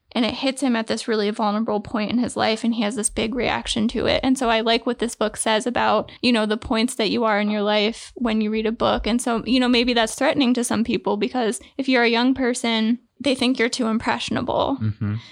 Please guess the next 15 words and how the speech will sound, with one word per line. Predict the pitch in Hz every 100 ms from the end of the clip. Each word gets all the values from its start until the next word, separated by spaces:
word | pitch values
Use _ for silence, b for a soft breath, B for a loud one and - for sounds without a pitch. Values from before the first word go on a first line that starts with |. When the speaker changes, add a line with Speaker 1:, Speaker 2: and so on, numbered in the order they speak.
| B -
Speaker 1:
But | 247
I | 254
feel | 247 240
like, | 240 226 226
let's | 226 233 -
teach | 262 247 -
kids | 233 208 -
to, | 214
like, | 214 -
think | 214 220
for | 214
themselves | 202 220 - 220 208 202 247 -
Speaker 2:
Yeah. | 95 110 117 _ -
Speaker 1:
and | 233
not, | 220 220 -